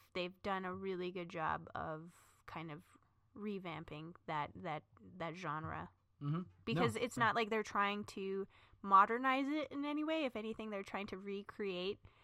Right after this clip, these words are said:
Speaker 1: you
Speaker 2: Yeah,
Speaker 1: know,
Speaker 2: the,
Speaker 1: that,
Speaker 2: the,
Speaker 1: that
Speaker 2: the
Speaker 1: eighties
Speaker 2: eighties
Speaker 1: feel.
Speaker 2: feel. Yeah.
Speaker 1: Yeah. So I really like it. Um, I'm super stoked about it.
Speaker 2: Oh, yeah. I, I was actually on,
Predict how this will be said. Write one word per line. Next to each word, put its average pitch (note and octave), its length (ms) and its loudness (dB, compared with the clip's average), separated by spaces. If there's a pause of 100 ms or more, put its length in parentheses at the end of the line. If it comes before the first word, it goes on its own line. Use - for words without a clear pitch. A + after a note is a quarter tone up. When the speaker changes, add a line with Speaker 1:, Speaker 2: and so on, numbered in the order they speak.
(220)
Speaker 1:
you G3 120 -4
Speaker 2:
Yeah, F3+ 220 0
Speaker 1:
know, - 60 0
Speaker 2:
the, - 60 -2
Speaker 1:
that, F#3+ 240 2
Speaker 2:
the, - 60 0
Speaker 1:
that F#3 180 0
Speaker 2:
the - 80 -2
Speaker 1:
eighties C#3 320 2
Speaker 2:
eighties C3 120 2
Speaker 1:
feel. G3 260 4
Speaker 2:
feel. A#2+ 260 -2 (240)
Yeah. A2+ 60 -4 (280)
Speaker 1:
Yeah. - 180 -2 (120)
So A#3 320 8
I C4 100 10
really A#3+ 320 6
like F#3 220 0
it. E3+ 140 -2 (580)
Um, F#3 260 -6
I'm G3 140 -6
super F#3+ 220 -8
stoked - 240 -10
about - 160 -10
it. G2+ 60 -12 (420)
Speaker 2:
Oh, F3 120 2
yeah. G#3 260 0
I, D#3 320 4
I - 20 6
was F#3+ 140 4
actually G3+ 320 0
on, D3+ 240 2